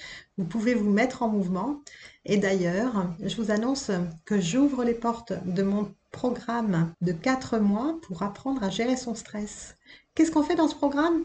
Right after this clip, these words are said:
Ben, c'est tout simple, on va bosser ensemble. Je vous donne, euh, des vidéos de contenu théorique et d'exercices pratiques pour vous apprendre tout au long de ces quatre mois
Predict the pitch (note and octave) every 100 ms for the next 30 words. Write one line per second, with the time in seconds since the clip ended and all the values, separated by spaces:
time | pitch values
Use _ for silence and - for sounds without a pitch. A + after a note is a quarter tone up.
0 | - F#3 F3 G3+ G#3 - B3+ D4 D4+ G3+
1 | F#3 - F#3+ F3 F3+ E3+ A3 - A#3+ G3+
2 | D#3+ E3+ F3+ B3 G#3 - - - - _
3 | E3+ D#3+ G3 F#3+ G3 E3+ E3+ F3+ F3+ G3+
4 | F3+ G3+ G3+ E3 D#3+ A#3 A#3 G#3+ G3+ A#3+
5 | A3+ G3+ G#3+ A3 F3 F#3+ F#3 F#3 - G3+
6 | - C4+ C#4+ G#3+ A3+ - F#3+ E3 E3 F3+
7 | G3 F#3+ F#3 G#3+ A#3+ G3+ F#3 C#4+ C#4+ C4+
8 | C4 B3 G#3+ - E3+ B3+ C#4+ - G3+ F#3
9 | G#3+